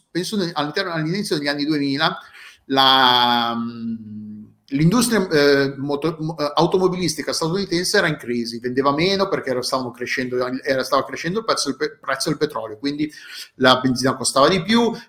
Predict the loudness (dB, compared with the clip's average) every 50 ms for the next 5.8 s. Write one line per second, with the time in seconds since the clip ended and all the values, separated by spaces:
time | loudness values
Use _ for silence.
0 | _ _ 2 4 6 6 6 6 4 6 4 4 2 0 -2 0 2 4 4 4
1 | 4 4 4 2 2 2 2 2 2 2 2 -4 2 6 6 8 8 8 6 6
2 | 4 4 4 4 6 6 8 8 8 6 4 2 2 4 4 4 2 2 0 -4
3 | -2 -2 -2 -2 -2 -2 -4 -8 -6 -6 -6 -6 -6 -6 -8 -8 -4 -2 0 2
4 | 4 6 6 6 6 4 2 -2 -2 -2 -2 -2 -4 -2 2 4 4 6 4 4
5 | 2 2 4 6 6 6 6 4 0 -2 0 0 0 0 -4